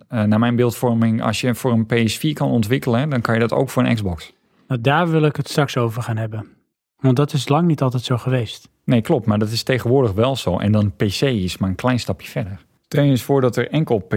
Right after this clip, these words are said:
Speaker 1: C was. Dan waren mensen met een drie jaar oude videokaart gewoon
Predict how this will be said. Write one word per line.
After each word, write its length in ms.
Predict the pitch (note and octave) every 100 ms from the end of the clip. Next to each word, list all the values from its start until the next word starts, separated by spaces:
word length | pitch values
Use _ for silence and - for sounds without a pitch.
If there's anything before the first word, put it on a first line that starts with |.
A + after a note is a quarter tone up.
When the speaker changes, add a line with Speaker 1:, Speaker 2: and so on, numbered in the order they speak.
| F#2
Speaker 1:
C 140 | A2+ C#3+
was. 200 | E3+ -
Dan 120 | A#2
waren 280 | A2 A2 A2
mensen 280 | C3+ C#3
met 160 | A#2+ G2+
een 80 | A2+
drie 140 | B2
jaar 160 | E3 -
oude 160 | B2
videokaart 560 | A2 D#3 C#3+ C3+ B2 A#2
gewoon 460 | - A2+ A2 A2